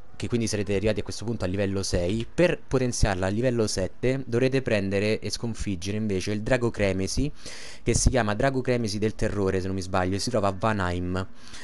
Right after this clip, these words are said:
Eh, è fuori dal percorso della storia principale questo, quindi, ehm, usciamo fuori dalla parte storia, dovete andare quindi a Vanaheim, e precisamente vi faccio vedere io dalla mappa.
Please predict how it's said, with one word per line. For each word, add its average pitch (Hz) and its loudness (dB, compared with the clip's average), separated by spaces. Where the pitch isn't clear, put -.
Eh, 120 6
è 120 2
fuori 151 4
dal 131 4
percorso 127 0
della 110 2
storia 110 2
principale 98 0
questo, 87 -4
quindi, 110 0
ehm, 107 0
usciamo 117 2
fuori 107 0
dalla 92 0
parte 95 -2
storia, 92 0
dovete 110 -2
andare 113 0
quindi 98 -2
a 92 0
Vanaheim, 104 -2
e 107 0
precisamente 123 -2
vi - -4
faccio 104 -6
vedere 98 -4
io 92 -2
dalla 98 -4
mappa. 95 -6